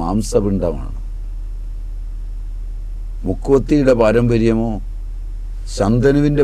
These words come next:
പാരമ്പര്യമോ അതിനില്ല. ഗാന്ധാരത്തിൻ്റെ പാരമ്പര്യമേ ഉള്ളൂ.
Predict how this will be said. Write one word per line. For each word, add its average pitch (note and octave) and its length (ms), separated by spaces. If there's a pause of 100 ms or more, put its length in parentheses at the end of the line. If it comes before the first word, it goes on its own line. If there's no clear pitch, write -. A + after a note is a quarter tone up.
പാരമ്പര്യമോ A2+ 600 (120)
അതിനില്ല. D2 340 (600)
ഗാന്ധാരത്തിൻ്റെ G2+ 760
പാരമ്പര്യമേ F2 680
ഉള്ളൂ. - 180